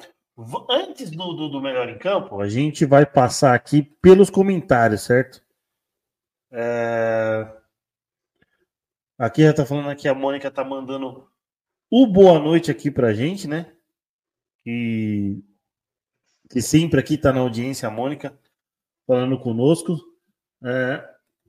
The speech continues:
o Jean Leite aqui também mandando, mandando aqui, ó, Everton,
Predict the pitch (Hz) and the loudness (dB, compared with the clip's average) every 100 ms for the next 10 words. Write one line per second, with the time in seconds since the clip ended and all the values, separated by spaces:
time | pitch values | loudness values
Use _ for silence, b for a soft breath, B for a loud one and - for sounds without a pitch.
0 | _ _ _ 220 226 185 185 175 160 175 | _ _ _ -6 -2 0 0 0 -2 -4
1 | 170 156 170 160 151 135 160 165 143 131 | -6 -10 -10 -4 -4 -2 -6 -6 -8 -8
2 | 143 143 139 127 127 - _ _ _ - | -8 -6 -6 -8 -10 -20 _ _ _ -2
3 | 135 143 139 143 131 - 170 180 180 180 | 0 0 0 0 0 4 4 6 2 0
4 | 165 147 | -4 -4